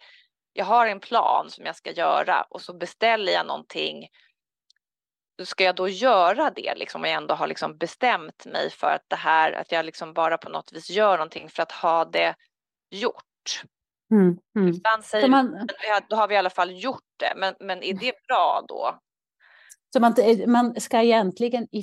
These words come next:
Speaker 2: förväg tänka, "Vad kommer jag att göra med svaret?"
Speaker 1: Ja,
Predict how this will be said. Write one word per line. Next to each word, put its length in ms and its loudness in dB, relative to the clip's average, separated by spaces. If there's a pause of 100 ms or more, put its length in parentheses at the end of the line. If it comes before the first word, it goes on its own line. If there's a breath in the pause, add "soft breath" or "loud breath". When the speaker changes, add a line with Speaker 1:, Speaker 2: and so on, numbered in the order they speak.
(160)
Speaker 2:
förväg 640 2 (300)
tänka, 560 -4
"Vad 260 0
kommer 160 -2
jag 80 0
att 100 -6
göra 300 -2
med 140 -8
svaret?" 580 -4 (240)
Speaker 1:
Ja, 300 4